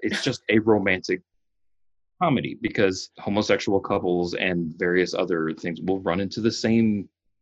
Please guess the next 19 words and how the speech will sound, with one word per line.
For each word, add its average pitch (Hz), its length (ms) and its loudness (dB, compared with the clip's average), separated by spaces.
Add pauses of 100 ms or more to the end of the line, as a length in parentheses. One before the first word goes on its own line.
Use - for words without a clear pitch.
(100)
pitfalls 139 540 2
of 110 160 -2
romance 113 520 2
that 127 120 0
heterosexual 101 680 -2
couples 78 380 -6
will. 76 300 -6
And 82 80 -6
it's, - 200 -12 (100)
it's - 200 -6
just, 82 220 -8 (1200)
like, 92 120 -6
there - 80 -2
just 104 180 -6
needs 113 200 2
to 110 80 -10
be 107 100 2
more 101 340 2
normalization. 92 1000 -2